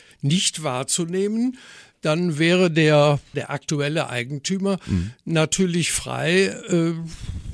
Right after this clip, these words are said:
Speaker 1: sein Grundstück, äh, zu veräußern im Rahmen, äh, dessen, was das Recht hergibt.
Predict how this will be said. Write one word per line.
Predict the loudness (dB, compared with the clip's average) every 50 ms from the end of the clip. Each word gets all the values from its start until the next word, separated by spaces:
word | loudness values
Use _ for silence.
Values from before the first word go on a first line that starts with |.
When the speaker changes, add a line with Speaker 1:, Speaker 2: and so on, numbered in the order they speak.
| -6 -4
Speaker 1:
sein | 0 2 2 4 4 2
Grundstück, | 4 2 2 2 2 0 4 2 2 2 _ -4 -2
äh, | 0 2 2 0
zu | 0 0 0 0 0
veräußern | 0 -4 -2 -2 -2 -2 0 0 0 0 -2 -6 -6 -8 -12 -20 -20 -20 -20 -20 -20 _ _ _
im | 0 0 0 0 -4
Rahmen, | -4 -4 -4 -4 -4 -4 -4 -2 -2 -2 -4 -6
äh, | -6 -2 0 2 2 2 0
dessen, | -2 0 2 2 4 4 4 2 2 0
was | 0 0 2 2
das | 2 2 2 2 2
Recht | 0 0 0 -2 -2 0
hergibt. | 2 2 2 0 -2 -8 -12 -8 _ -10 -10